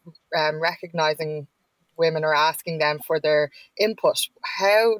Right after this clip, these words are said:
has that influenced the language and of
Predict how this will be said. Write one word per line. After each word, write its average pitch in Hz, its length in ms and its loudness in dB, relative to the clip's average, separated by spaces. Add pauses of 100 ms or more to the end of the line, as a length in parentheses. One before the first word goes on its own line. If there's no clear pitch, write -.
has 180 240 -4
that 180 160 2
influenced 170 640 -2 (280)
the 175 80 2
language 156 580 -2
and 156 240 -4 (240)
of 156 240 0